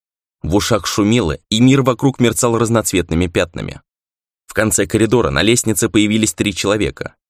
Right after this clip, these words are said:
Длинный шлейф смерча, похоже, задел их. Наместник ухватился одной рукой за перила, другой пытался вытащить оружие из ножен. Хранитель господина Акена рвался из телесной оболочки, чуя сильного духа.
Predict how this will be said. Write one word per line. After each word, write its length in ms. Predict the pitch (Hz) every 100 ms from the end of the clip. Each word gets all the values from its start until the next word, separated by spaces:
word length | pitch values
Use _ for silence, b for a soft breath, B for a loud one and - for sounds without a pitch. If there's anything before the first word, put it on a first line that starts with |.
| _ _
Длинный 440 | - 78 269 170 156
шлейф 340 | - 160 139
смерча, 460 | - 123 151 - 156
похоже, 420 | 151 - 147 143
задел 440 | 135 151 151 95
их. 180 | - - _ _ _ _ _
Наместник 540 | - 87 101 95 - 98
ухватился 540 | 92 92 - 98 -
одной 180 | 90 95
рукой 280 | 92 87 92
за 120 | 90
перила, 480 | 90 104 110 69 - _ _ -
другой 320 | 101 113 156
пытался 480 | 139 127 135 135 120
вытащить 440 | 113 120 120 113
оружие 420 | 110 95 87 87
из 100 | 87
ножен. 440 | 95 90 - 50 - _ _ _ _ _
Хранитель 520 | - 113 135 170 165 123
господина 560 | 131 - 123 151 143
Акена 380 | 135 - 165 151
рвался 420 | 139 151 151 -
из 100 | 127
телесной 440 | - 127 135 131 120
оболочки, 580 | 120 139 143 - -
чуя 300 | - - 156
сильного 460 | 143 - 104 101 98
духа. 460 | 104 98 - 57